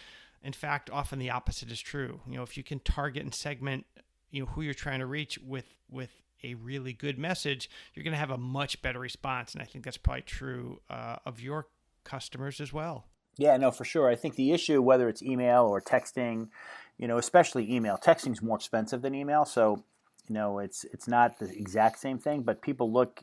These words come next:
Speaker 2: you know, at email and say, "Oh my God, it's so inexpensive. I just might as well email everybody." But you're right, right?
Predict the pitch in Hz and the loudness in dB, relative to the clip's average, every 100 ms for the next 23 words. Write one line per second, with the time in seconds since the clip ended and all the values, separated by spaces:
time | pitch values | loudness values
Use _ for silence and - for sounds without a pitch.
0 | - 110 104 98 95 110 117 113 104 - | -6 -2 -2 -4 -4 -2 0 -2 -2 -2
1 | 113 120 110 107 95 - 143 131 120 120 | 0 2 2 0 -2 -2 2 2 2 -4
2 | 101 - - 139 151 113 104 95 - - | -6 -6 2 4 4 0 -2 -4 -16 -18
3 | - 107 113 - 117 - 104 104 95 98 | -8 -6 -4 0 0 4 2 2 2 4
4 | 139 120 87 85 - - 120 101 104 131 | 4 4 -2 -6 -10 -2 -2 0 2 4
5 | 107 - 120 117 | 4 2 0 0